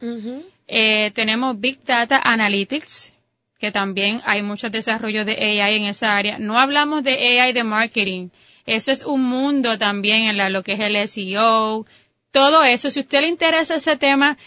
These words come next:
Speaker 2: igualmente me escribe. Es que son, tenemos este programa una vez a la semana y realmente hay mucha información. Yo trato,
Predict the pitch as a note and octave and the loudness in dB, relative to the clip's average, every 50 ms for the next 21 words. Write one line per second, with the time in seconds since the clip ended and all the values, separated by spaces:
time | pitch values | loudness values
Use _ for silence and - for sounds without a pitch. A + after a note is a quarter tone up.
0 | - - _ B3 B3+ B3 B3+ B3 B3+ B3+ C4 C#4 C#4 C4+ C#4+ C4 A#3+ A3+ A3 - | -20 -12 _ -4 0 4 4 4 4 4 2 0 0 0 0 0 0 0 -2 -2
1 | - C4+ C#4+ D4 D4 D4 C#4+ C#4 - F4 - F4+ F4+ F4 - - - - - - | 0 0 2 4 4 2 2 0 -4 -6 -2 -2 -2 -2 -2 -6 -14 -18 -18 -20
2 | - - _ _ - C#4 C4+ C#4 C#4 D4+ F4 G4 F#4+ - - F#4+ D#4+ F#4 F4+ F4 | -20 -20 _ _ 2 2 4 4 4 4 4 2 2 2 0 0 2 2 4 4
3 | F4 F4 F4 F4 - - D#4 D#4+ E4+ F4 F4 E4+ E4 E4 F4 E4 - - D4+ D4 | 4 4 4 2 2 2 0 2 4 4 4 4 4 2 0 0 0 0 2 4
4 | C#4+ C4 B3+ - - B3+ A#3 A#3 B3 C4 C4+ C4 A#3+ G#3 G3+ G#3 - - B3+ B3 | 4 2 0 0 -2 -2 0 2 2 4 4 4 2 0 -2 -4 -4 -2 -2 -2
5 | B3 B3 A#3+ A#3 B3 B3+ C4+ C#4+ D4 D4+ D4+ C#4 - C#4 B3+ B3 - B3 A#3+ C4 | 0 2 2 2 2 2 2 4 2 2 0 0 2 2 2 4 4 2 2 2
6 | C4+ C#4 D4+ - - D#4 D4 - D4 C#4+ C#4+ C#4 C4+ C4+ C4+ - C#4+ C#4+ C#4 C4 | 2 0 0 0 -2 -2 -2 0 0 0 2 2 0 0 0 0 2 2 2 2
7 | B3+ A#3+ G#3+ B3 A#3+ A#3+ A3 C4 C4 C4 | 2 2 2 2 0 2 2 0 0 -2